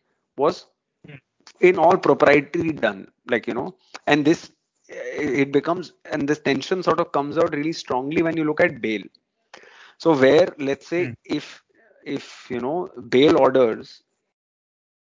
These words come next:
Speaker 1: the court, and there are a lot of judgments, uh, actually a lot of them, I think, over the last two, three years have been by a bench of Justice Chandrachud, where bail orders are interfered with not because bail ought to be cancelled,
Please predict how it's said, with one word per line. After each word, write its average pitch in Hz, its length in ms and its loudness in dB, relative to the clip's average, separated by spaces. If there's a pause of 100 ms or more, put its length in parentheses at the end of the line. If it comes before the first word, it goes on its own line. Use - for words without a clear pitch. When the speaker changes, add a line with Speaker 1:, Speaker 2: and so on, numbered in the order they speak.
Speaker 1:
the 147 140 -2
court, 170 480 2 (260)
and 139 220 0
there 143 160 6
are 165 140 4
a 175 60 2
lot 151 240 0
of 170 120 -6
judgments, 120 680 -6 (220)
uh, 120 60 -4
actually 151 400 -4
a 139 60 -2
lot 127 180 -2
of 147 80 -6
them, 151 340 -6
I 127 120 -2
think, 147 340 -8 (140)
over 127 240 -6
the 143 100 0
last 127 320 -2
two, 131 120 -16
three 147 180 -8
years 139 240 2
have 131 160 -4
been 135 140 -6
by 131 120 0
a 135 80 0
bench 127 240 -6
of 143 100 -12
Justice 123 280 -6
Chandrachud, 117 580 -12 (720)
where 127 460 4 (460)
bail 147 300 4
orders 165 440 0
are 170 140 -2
interfered 156 720 -8
with 170 180 -10
not 139 380 -8
because 165 340 -4
bail 131 340 -2
ought 147 180 -6
to 160 60 -8
be 170 140 -4
cancelled, 127 640 -6